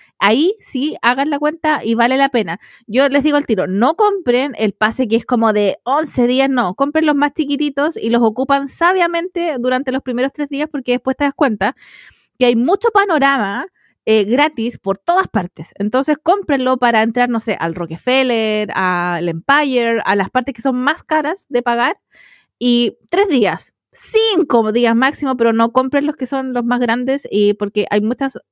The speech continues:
aparte, por ejemplo, si son estudiantes, da lo mismo de dónde. Y ustedes van al mesón donde se compra la entrada, sea al museo, al Lincoln Center, donde sea.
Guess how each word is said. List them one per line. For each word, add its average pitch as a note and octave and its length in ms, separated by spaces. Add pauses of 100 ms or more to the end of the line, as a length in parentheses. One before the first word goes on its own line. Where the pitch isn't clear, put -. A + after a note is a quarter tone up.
aparte, A3 360
por A#3+ 120
ejemplo, B3 240
si A3 100
son B3+ 180
estudiantes, A#3+ 760
da F#3+ 200
lo F#3+ 100
mismo D4 280
de D4+ 80
dónde. G3 420 (720)
Y A3 120
ustedes A#3+ 280
van A#3 200
al B3+ 100
mesón B3+ 400
donde B3 220
se A#3 100
compra A3+ 240
la A3 60
entrada, G3+ 360 (200)
sea A3+ 200
al A3+ 120
museo, G#3+ 480
al F#3 180
Lincoln G3 380
Center, A3+ 440
donde F3 220
sea. B3+ 360